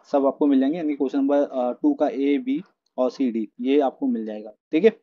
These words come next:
तो चलिए, आज इस video में हम, अ, बात करेंगे question number, अ, थ्री का ए part। ठीक है, तो question क्या है वो देखो, यहाँ पे Question लिखा है कि a firm, अ, sorry, हाँ, "A from the following transactions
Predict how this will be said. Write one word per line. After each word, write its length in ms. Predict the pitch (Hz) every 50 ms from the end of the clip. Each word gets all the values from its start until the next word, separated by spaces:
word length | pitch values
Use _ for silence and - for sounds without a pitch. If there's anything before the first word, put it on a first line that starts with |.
| _ _ _ _ _ _
तो 60 | -
चलिए, 220 | 127 135 131 120 110
आज 300 | - - 131 151 180 202
इस 200 | 196 185 - -
video 200 | 160 160 165 160
में 180 | 160 156 156 - -
हम, 360 | 147 151 156 156 135 127 127
अ, 20 | 123
बात 240 | 113 123 120 123
करेंगे 240 | - 139 135 131 135
question 240 | 135 - 120 - 131
number, 240 | 123 120 139 165 175 - _ _ _ _ _ _ _ -
अ, 180 | 123 123 123 117
थ्री 260 | - - 135 147 156
का 280 | 151 - 175 180 - - 143
ए 100 | 139 131
part। 240 | - 117 110 110 - _ _ _
ठीक 100 | - 160
है, 140 | 196 208 208 _ _
तो 60 | -
question 320 | 262 - 139 - - 180 170
क्या 120 | 175 185
है 60 | 196
वो 120 | 160 - 107
देखो, 180 | 107 104 107
यहाँ 180 | 104 107 104 -
पे 80 | - 113 - _ _ _ _ _ _ -
Question 200 | 151 147 185 190
लिखा 200 | 185 180 185 190
है 160 | 196 196 196
कि 220 | - 220 214 214
a 180 | - - - 151 - -
firm, 260 | 156 165 180 196 208 202 _ _ _ _ _ _ _ _ - -
अ, 220 | 135 131 131 120 120 - _ _ _ _ _ _ _ _
sorry, 220 | _ - 117 101 101 _ _ _ _ _ _ _ _ _
हाँ, 180 | - 123 110 -
"A 140 | 135 143 -
from 300 | - 160 165 170 190 196
the 100 | 208 196
following 420 | 202 - 165 160 165 170 185 185
transactions 640 | 180 170 151 147 143 151 147 - - 160 160 165